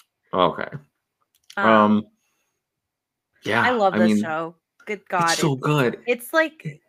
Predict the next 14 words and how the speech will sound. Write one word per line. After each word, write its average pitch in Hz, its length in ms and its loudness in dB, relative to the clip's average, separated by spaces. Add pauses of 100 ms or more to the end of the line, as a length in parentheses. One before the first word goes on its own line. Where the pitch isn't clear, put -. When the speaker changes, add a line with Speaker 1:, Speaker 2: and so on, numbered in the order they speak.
(140)
Speaker 2:
ten 208 240 -4
out 170 160 -4
of 160 100 -16
ten, 151 280 -14
genuinely. 190 600 -8
I 214 160 -2
don't 247 120 -6
know 247 100 -2
what 226 160 -4
this 214 240 -12 (220)
seven 196 360 -2
point 196 240 -6
six 185 260 -12
eight 180 300 -10